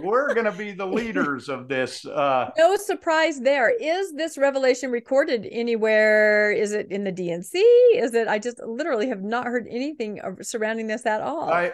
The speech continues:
Speaker 1: I believe it is from the D N C.
Speaker 2: Okay.
Speaker 1: Uh, I'd have to look that up. I, I know it
Speaker 2: Okay.
Speaker 1: definitely comes, uh, as we get further down, it says what sections it's in.
Speaker 2: Okay.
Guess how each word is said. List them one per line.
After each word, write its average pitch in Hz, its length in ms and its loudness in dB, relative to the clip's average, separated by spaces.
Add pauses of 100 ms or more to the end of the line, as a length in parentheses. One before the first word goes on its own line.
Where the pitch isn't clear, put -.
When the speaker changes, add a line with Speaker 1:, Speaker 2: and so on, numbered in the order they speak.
Speaker 1:
I 180 140 0
believe 214 360 -4
it 202 120 -4
is 214 200 -2
from 175 300 -6
the 156 80 -6
D 156 240 -4
N 226 140 -2
C. - 120 -4
Speaker 2:
Okay. 156 380 -8
Speaker 1:
Uh, 143 280 0
I'd 143 120 -2
have 160 200 -6
to 151 120 -8
look 160 160 -2
that 151 180 0
up. 147 160 -2
I, 156 240 -2
I 156 140 -2
know 208 220 0
it 180 40 -4
Speaker 2:
Okay. 208 80 -12
Speaker 1:
definitely 190 380 -4
comes, 170 380 -6
uh, 160 160 -2 (200)
as 156 160 -2
we 160 120 -6
get 175 240 -8
further 170 280 -2
down, 156 300 0
it 139 80 -8
says 143 260 -6
what 147 200 -4
sections 147 580 -6
it's 131 180 -12
in. 131 240 -6
Speaker 2:
Okay. 285 360 -12